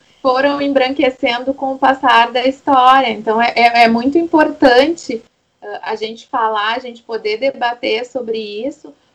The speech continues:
porque, infelizmente, ah, é, é, tem um desconhecimento de grande parte, ah, da população sobre essas personalidades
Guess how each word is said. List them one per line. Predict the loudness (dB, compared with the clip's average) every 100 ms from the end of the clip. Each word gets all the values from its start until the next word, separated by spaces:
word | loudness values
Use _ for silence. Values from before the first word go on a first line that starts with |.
| _
porque, | -10 -4 -2
infelizmente, | -2 -4 -4 -4 -2 -2 0 -2 -6 -4 -2 0 -2 -2
ah, | 0 0 -2 -4 -6 _ -2
é, | 0 0 -6
é, | -8 _ _ -20 -20 _ _ _
tem | 0 2
um | 0
desconhecimento | -2 -4 -2 0 0 0 -2 -2 -4
de | -2
grande | -2 -2 -2
parte, | 2 2 2 -6 -12 -12 _ _
ah, | -4 -4
da | 0 0
população | 0 -2 0 0 0 -2 -2
sobre | -2 0 2
essas | 2 0 -4
personalidades | -6 -6 -4 -2 -2 2 2 2 -4 -8